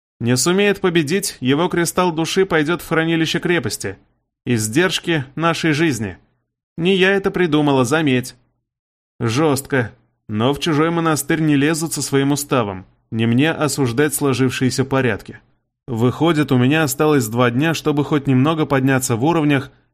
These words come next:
и разведать обстановку, прежде чем Ракшаса выставят на арену. "Посторонись!" Размышление прервал предостерегающий крик. Повернув голову, я удивленно замер –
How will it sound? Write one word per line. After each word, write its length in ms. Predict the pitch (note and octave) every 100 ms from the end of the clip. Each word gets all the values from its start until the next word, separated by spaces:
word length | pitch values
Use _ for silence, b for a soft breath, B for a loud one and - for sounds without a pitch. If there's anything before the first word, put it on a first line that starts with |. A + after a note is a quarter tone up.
| -
и 260 | C3+ F3 -
разведать 600 | D3+ D#3+ B2 C#3 D#3+ D3+
обстановку, 840 | - D3 - D#3 C#3+ A2 - F#2+ -
прежде 380 | - B2+ E3 D#3
чем 220 | - E3+
Ракшаса 500 | C#3+ C#3 - F3+ -
выставят 480 | D3+ D#3 - D3+ D3
на 220 | C#3+ C#3+
арену. 360 | C#3+ D3 A2+ F#2+ _ _ _ _ _ _
"Посторонись!" 1000 | - D#3+ - F#3+ G3 G3+ G#3 G#3 G3+ - _ _ _ _ _
Размышление 800 | - B2 A#2 B2+ - D3+ E3+ D#3+
прервал 460 | C3 C3+ B2+ D#3 D#3+
предостерегающий 1000 | D#3 D#3 D3+ - D3 C3+ C3 C3 B2+ C3
крик. 340 | C3 G2+ - _ _ _ _ _ _
Повернув 500 | A#2 A#2+ C3+ F#3 B2+
голову, 560 | A#2+ F3 F3 D3+ C#3 - _
я 280 | A2 C3 D#3+
удивленно 640 | E3 C#3+ C#3+ D3+ D3+ D#3
замер – 460 | C#3+ E3 B2 F#2+